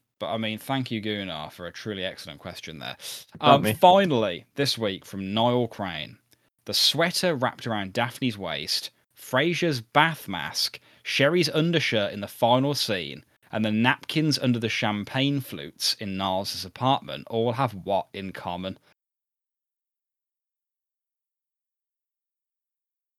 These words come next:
Speaker 1: Don't overthink this, Steve.
Speaker 2: They all appear in the show. <laughs>
Speaker 1: <laughs> That is
Speaker 2: Um,
Speaker 1: true.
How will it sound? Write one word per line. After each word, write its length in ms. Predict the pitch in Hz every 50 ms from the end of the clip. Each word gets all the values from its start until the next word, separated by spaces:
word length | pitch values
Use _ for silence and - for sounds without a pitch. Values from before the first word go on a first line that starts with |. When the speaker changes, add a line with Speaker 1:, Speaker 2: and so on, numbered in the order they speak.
| _ _ _ _ _ _ _ _ _
Speaker 1:
Don't 220 | - 123 120 131 131
overthink 440 | 127 123 120 117 - 127 117 107 78
this, 140 | 90 -
Steve. 460 | - - - 98 95 92 92 - - - -
Speaker 2:
They 200 | - 117 117 120
all 200 | 127 139 143 143 135
appear 300 | 131 - 151 156 151 156
in 80 | 147 143
the 100 | 139 135
show. 440 | - - - 151 151 180 208 220
<laughs> 100 | 180 -
Speaker 1:
<laughs> 1120 | - 170 151 - - - - - - 226 - - 214 180 147 - - 123 175 180 170 151 127
That 180 | 139 147 190 214
is 140 | 226 214 170
Speaker 2:
Um, 160 | 175 180 180
Speaker 1:
true. 380 | 143 127 120 123 135 156 151